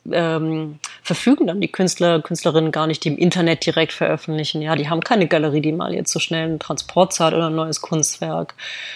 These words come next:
Und dadurch ist halt einfach ein Gefälle auch da, ähm, was eigentlich ausgestellt wird im Museum. Und, ähm, das hängt schon oft stark an, an der möglichen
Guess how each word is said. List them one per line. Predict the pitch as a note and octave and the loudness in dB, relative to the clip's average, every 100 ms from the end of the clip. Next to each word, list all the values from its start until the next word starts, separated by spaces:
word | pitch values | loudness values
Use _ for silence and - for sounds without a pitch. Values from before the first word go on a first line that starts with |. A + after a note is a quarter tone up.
| - - | -14 -2
Und | E3 D#3+ E3 D#3+ D#3 - | 0 2 0 0 -2 2
dadurch | E3+ E3 E3+ | 4 4 2
ist | F#3 - | 2 2
halt | F#3 F3 - - | 0 0 -4 -2
einfach | F3 F3+ E3+ | 0 0 -2
ein | D#3+ | -4
Gefälle | - G3+ G#3 D3+ | -2 2 4 4
auch | D#3+ - | 2 0
da, | E3 D#3+ E3 E3 E3 D#3+ | 0 2 2 0 0 -2
ähm, | D#3+ D#3+ E3 E3 _ - - - _ | -4 -6 -8 -12 _ -20 -20 -20 _
was | D#3 - | -2 0
eigentlich | D#3+ E3+ - | 0 0 2
ausgestellt | G3 - - F3+ - | 2 2 2 2 2
wird | D#3 | -2
im | D#3+ | 0
Museum. | D#3+ D3 D3+ D3 D3 D3 | 0 0 2 0 -2 -6
Und, | D3+ D3+ - | -8 -8 -6
ähm, | D#3 C#3+ | -4 -4
das | D3+ - | -4 0
hängt | E3+ D#3+ | 0 0
schon | - A#3 | 0 2
oft | G3 - | 0 0
stark | - D3+ D#3 E3+ | 2 2 2 0
an, | E3 E3 | -2 -2
an | E3+ | -2
der | E3 | 0
möglichen | E3+ E3 F3 - E3+ E3+ | 0 0 -2 0 -2 -2